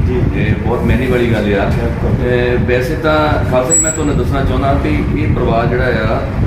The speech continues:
Speaker 2: ਇਹ ਪਹਿਲਾਂ ਤੋਂ ਵਧੀਆ ਪਰਿਵਾਰ ਸੀ। ਮਾਸਟਰ ਜੇਸ਼ਵਰ ਜਿਹੜੇ ਆ, ਇਹ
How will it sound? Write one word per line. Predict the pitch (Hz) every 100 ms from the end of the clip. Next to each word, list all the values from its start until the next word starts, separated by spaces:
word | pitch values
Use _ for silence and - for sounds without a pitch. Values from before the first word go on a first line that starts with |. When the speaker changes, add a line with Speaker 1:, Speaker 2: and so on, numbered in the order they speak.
| - -
Speaker 2:
ਇਹ | 123 123 127 127 123 - -
ਪਹਿਲਾਂ | 139 151 156
ਤੋਂ | 151 143 139 139 - - -
ਵਧੀਆ | 127 165
ਪਰਿਵਾਰ | 156 151 131 120 -
ਸੀ। | 139 - - - - - - - 117
ਮਾਸਟਰ | 113 127 143
ਜੇਸ਼ਵਰ | 123 123 117 131
ਜਿਹੜੇ | 123 131 131
ਆ, | 123
ਇਹ | 123 135 135